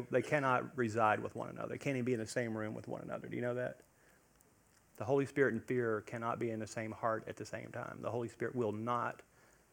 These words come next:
cause you to be the man, the warrior that God's called you to be if fear is there. So we've gotta decide which one I'm gonna follow. You have to decide this morning which one are we gonna follow. One of them's gonna lead you.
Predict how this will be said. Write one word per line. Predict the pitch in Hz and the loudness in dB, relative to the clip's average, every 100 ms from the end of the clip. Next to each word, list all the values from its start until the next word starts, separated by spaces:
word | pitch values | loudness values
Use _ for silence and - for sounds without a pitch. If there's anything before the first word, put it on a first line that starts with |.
| _ - _ - | _ -20 _ -10
cause | - 156 135 117 107 | 0 8 8 8 4
you | 110 104 | -2 -2
to | - | -2
be | 110 | 2
the | 107 | 2
man, | 104 113 131 127 | 2 2 2 2
the | 113 | 0
warrior | 107 120 120 110 | 2 4 4 2
that | - | 2
God's | 113 113 | 2 2
called | - 117 | 0 0
you | 107 | 0
to | 113 | -2
be | 113 110 | 0 0
if | 107 | -2
fear | - 117 107 | -4 -2 -2
is | 107 | -4
there. | 107 117 - _ _ - - _ _ _ - | -6 -8 -12 _ _ -20 -20 _ _ _ -6
So | 113 | 2
we've | 117 | 8
gotta | 131 | 8
decide | 113 - 127 113 | 8 6 6 6
which | - | 2
one | 123 | 0
I'm | 117 | 2
gonna | 113 104 | 0 -2
follow. | - 57 - 117 - _ _ _ _ _ _ _ - _ - | 0 0 0 -6 -12 _ _ _ _ _ _ _ -20 _ -2
You | 143 | 8
have | 143 - | 10 10
to | |
decide | 117 - 127 | 2 6 6
this | 120 - | 6 0
morning | 120 113 | 0 0
which | 107 123 | -2 -2
one | |
are | 110 | 2
we | 110 | 2
gonna | 101 | 2
follow. | - 73 - - _ _ _ _ _ _ _ _ _ _ _ _ - | 0 0 -2 -8 _ _ _ _ _ _ _ _ _ _ _ _ 0
One | 113 | 6
of | 151 | 8
them's | 107 | 6
gonna | 113 110 | 2 2
lead | 120 | 2
you. | 110 | 0